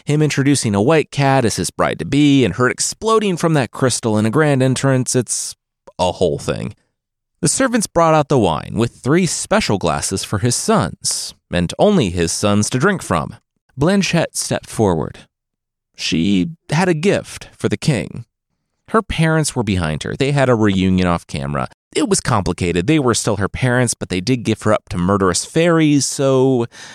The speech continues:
they still had some stuff to work through. They didn't, however, want to rule anymore. They wanted to spend time together far, far away from the castle they had been stuck in as cats for years.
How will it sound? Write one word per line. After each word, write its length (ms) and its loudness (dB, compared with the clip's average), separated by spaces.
they 100 -4
still 220 -4
had 160 0
some 160 -4
stuff 220 -2
to 80 0
work 200 -2
through. 240 -4
They 140 4
didn't, 500 0
however, 580 0
want 240 -2
to 140 0
rule 380 4
anymore. 500 -4
They 100 0
wanted 240 -2
to 80 0
spend 280 0
time 240 0
together 320 2
far, 600 2
far 520 2
away 280 4
from 180 -2
the 80 2
castle 400 -2
they 140 0
had 180 -2
been 120 0
stuck 340 -2
in 100 -4
as 140 -6
cats 480 -6
for 180 -4
years. 560 0